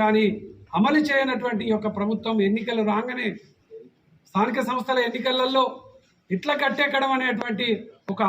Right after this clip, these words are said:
ఆలోచనతోనే తెరలేపింది. కాబట్టి రేపు రాబోయేటువంటి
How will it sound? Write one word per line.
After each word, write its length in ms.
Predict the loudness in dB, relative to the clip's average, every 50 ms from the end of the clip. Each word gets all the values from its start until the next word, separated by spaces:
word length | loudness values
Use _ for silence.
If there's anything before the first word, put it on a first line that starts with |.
| 4 4
ఆలోచనతోనే 680 | 4 2 2 2 2 0 0 0 0 -2 -2 0 0 0 0 0 -2 -8 -20 -20 _ _
తెరలేపింది. 560 | -2 0 2 2 2 2 2 0 0 0 0 2 2
కాబట్టి 360 | 2 2 2 2 2 2 2 2 0 -2 -8 -14 -20 _ _ 2
రేపు 220 | 2 2 4 4 4 4 4 2 0 -6 -14 -18 -20 _ _ -2 0
రాబోయేటువంటి 720 | 0 4 4 4 4 4 4 2 0 0 0 0 0